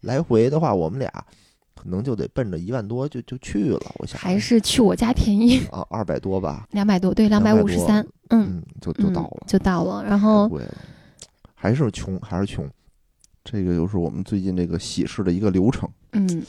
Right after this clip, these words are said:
Speaker 2: 嗯。
Speaker 1: 和明年要干的事儿。
Speaker 2: 对，还有一个就是相关的一个大家很关心的一个话题，就是彩礼。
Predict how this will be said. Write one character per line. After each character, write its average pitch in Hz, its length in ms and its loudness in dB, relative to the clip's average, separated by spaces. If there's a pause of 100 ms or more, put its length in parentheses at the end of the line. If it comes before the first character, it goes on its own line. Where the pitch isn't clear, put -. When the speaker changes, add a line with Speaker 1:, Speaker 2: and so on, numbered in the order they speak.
(120)
Speaker 2:
嗯。 180 240 -8
Speaker 1:
和 95 220 0
明 101 240 0
年 101 100 4
要 92 120 4
干 98 200 -2
的 98 80 0
事 - 160 -4
儿。 - 60 -4 (200)
Speaker 2:
对， 240 140 4
还 202 280 2
有 240 120 6
一 190 140 2
个 190 240 2
就 - 120 -4
是 196 140 -2
相 190 180 -2
关 196 260 -2
的 190 120 -2
一 170 140 -2
个 180 200 -2
大 180 160 -4
家 175 200 -6
很 208 180 -10
关 175 180 -2
心 214 160 -6
的 202 60 -4
一 180 40 -6
个 175 60 -6
话 190 120 -8
题， 180 120 -8
就 185 80 -4
是 196 120 -2
彩 165 380 -8
礼。 202 520 -6